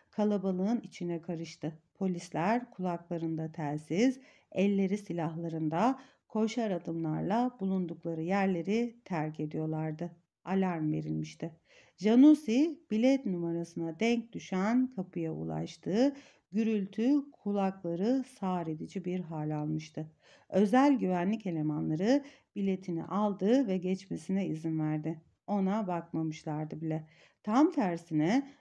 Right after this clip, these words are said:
dört nala koşan polisleri gözlüyorlardı. Başarmıştı. Etrafı çevrili alandaydı. Birkaç saniye boyunca çevresine bakındı. Tam karşısında üstünde sevinç gösterileri yapan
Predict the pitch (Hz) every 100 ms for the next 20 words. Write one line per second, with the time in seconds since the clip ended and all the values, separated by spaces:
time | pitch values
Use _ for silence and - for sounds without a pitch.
0 | _ 202 233 254 185 170 165 160 202 196
1 | 202 185 247 262 - 180 170 160 - 156
2 | 156 156 156 156 156 156 151 151 165 165
3 | _ _ - 190 - 208 202 196 - 180
4 | 180 _ - _ - 202 208 214 208 202
5 | 165 - 196 185 180 202 208 170 156 156
6 | 156 151 147 170 220 277 277 - _ 214
7 | 226 233 277 277 - 175 160 160 165 180
8 | 220 190 175 185 226 247 - 185 160 156
9 | 165 160 156 156 160 156 156 - _ _
10 | 202 220 233 - 160 156 - - 156 160
11 | 220 240 - _ - 220 226 - 180 165
12 | 151 202 262 254 - 180 190 254 262 -
13 | 170 160 165 160 151 156 175 208 202 165
14 | 196